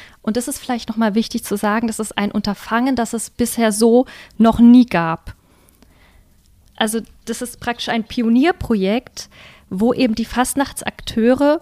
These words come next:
und auch andere Bewerber und Trägergruppen direkt davon profitieren können, von diesen Erfahrungen. Es sollen verschiedene Dinge entstehen. Einmal eben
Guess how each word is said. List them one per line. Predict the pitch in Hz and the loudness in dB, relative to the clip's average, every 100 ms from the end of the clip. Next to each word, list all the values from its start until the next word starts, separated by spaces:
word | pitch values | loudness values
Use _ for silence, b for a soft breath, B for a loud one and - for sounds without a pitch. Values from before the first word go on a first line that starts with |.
| B B | B B
und | - 233 | -4 0
auch | 233 - | 0 -2
andere | 226 254 269 214 | -2 0 0 -2
Bewerber | 214 208 220 240 | -2 0 0 -2
und | 214 - | -6 -6
Trägergruppen | 233 233 214 - 214 226 214 | -6 -4 -4 -4 -4 -4 -2
direkt | 214 214 - - | -2 -2 -4 -8
davon | 214 220 208 | -8 -6 -6
profitieren | - 226 214 - 247 233 | -6 -6 -8 -2 0 2
können, | 226 190 185 | 0 -2 -6
von | - 220 214 | -4 -2 0
diesen | 208 214 | -2 -6
Erfahrungen. | 185 - 180 190 180 175 156 180 B B B B B B - | -10 -10 -8 -8 -6 -8 -8 -12 B B B B B B -4
Es | 220 - | -4 0
sollen | 233 | 0
verschiedene | 226 226 254 254 262 | 0 -2 0 2 0
Dinge | 214 220 233 180 | 0 0 0 -2
entstehen. | 185 - 170 170 165 180 b b b b b b | -8 -8 -8 -8 -8 -10 b b b b b b
Einmal | 220 240 277 294 285 | 0 2 2 2 -2
eben | 226 220 | -4 -4